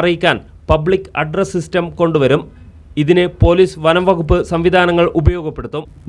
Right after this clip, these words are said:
നിരീക്ഷണത്തിന് ആവശ്യമായ കൂടുതൽ ഉപകരണങ്ങൾ ഉടൻ സജ്ജമാക്കും. വന്യജീവി ആക്രമണത്തിൽ അവശേഷിക്കുന്ന നഷ്ടപരിഹാര തുക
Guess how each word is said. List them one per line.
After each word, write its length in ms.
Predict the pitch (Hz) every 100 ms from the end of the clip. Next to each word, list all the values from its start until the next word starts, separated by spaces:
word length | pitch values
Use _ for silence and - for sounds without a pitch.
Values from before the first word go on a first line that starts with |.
| 151
നിരീക്ഷണത്തിന് 680 | 165 196 196 202 196 180 180 - 151
ആവശ്യമായ 680 | 165 180 196 190 180 175 175 -
കൂടുതൽ 320 | 175 180 190 190 -
ഉപകരണങ്ങൾ 560 | 156 185 190 185 175 175 - 156
ഉടൻ 180 | 180 175 -
സജ്ജമാക്കും. 560 | 160 160 147 127 156 - - - - - -
വന്യജീവി 500 | 147 170 185 196 185 190 - 165
ആക്രമണത്തിൽ 540 | 165 185 185 180 147 90 - - -
അവശേഷിക്കുന്ന 600 | 165 170 202 202 190 185 175 156
നഷ്ടപരിഹാര 580 | 160 190 185 180 185 190 185
തുക 140 | 175